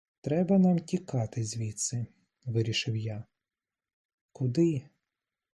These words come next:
«До Іспанії». «Але ж там ще небезпечніше». Ходили чутки, ніби в Іспанії гестапо хазяйнувало як вдома,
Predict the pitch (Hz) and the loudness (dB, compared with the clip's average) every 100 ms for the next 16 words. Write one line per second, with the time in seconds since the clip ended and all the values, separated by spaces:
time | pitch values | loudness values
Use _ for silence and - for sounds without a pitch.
0 | _ _ - 156 180 170 - 160 139 113 | _ _ -8 0 0 0 0 0 2 0
1 | 107 113 - _ _ _ _ _ _ _ | -2 -8 -14 _ _ _ _ _ _ _
2 | _ _ _ _ _ 143 139 160 160 - | _ _ _ _ _ -2 0 2 0 -2
3 | 180 170 160 - 165 165 165 160 - 160 | 0 0 -2 -2 0 0 0 -2 0 -2
4 | 131 - 110 - 104 98 - _ _ _ | -2 -4 -4 -4 -6 -8 -14 _ _ _
5 | _ _ _ _ _ _ _ _ _ _ | _ _ _ _ _ _ _ _ _ _
6 | 139 170 165 160 147 - 202 202 196 - | 2 4 2 0 -6 -2 2 2 0 -12
7 | - - 175 180 165 - - 196 196 175 | -10 0 2 4 2 0 2 6 6 6
8 | 143 135 139 - 175 156 151 151 151 151 | 2 -2 -2 -2 -2 -2 -2 0 2 0
9 | 160 160 180 165 143 135 139 143 185 147 | 2 2 4 4 0 -2 -2 4 4 4
10 | 110 | 0